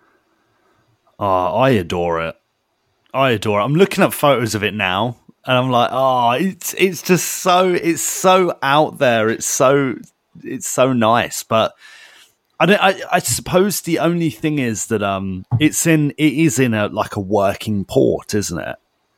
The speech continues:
It is in a working port. It's not in a city centre. So I wonder how, um,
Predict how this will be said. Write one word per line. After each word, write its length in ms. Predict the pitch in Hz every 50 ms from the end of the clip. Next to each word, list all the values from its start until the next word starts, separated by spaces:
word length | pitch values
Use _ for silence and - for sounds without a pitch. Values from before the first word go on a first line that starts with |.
| _ _ _ _
It 160 | - 101 104 117
is 140 | 131 110
in 80 | 120 123
a 40 | 117
working 400 | 107 104 104 101 - - 113 110
port. 200 | - - 120 -
It's 100 | - - 123
not 100 | 120 98
in 80 | 110
a 60 | 104
city 340 | - - - 120 - - 113
centre. 580 | 104 - - 123 113 113 110 - - 82 71 69
So 360 | - - - 104 101 104 104 98 - - - - - - _ _ 120
I 60 | 127
wonder 360 | 123 139 143 143 135 120 120
how, 600 | - - 123 120 117 113 110 110 110 110 107 - _ _ _ _ _ _ _ _ _ _ _ -
um, 460 | 113 117 113 110 107 104 104 101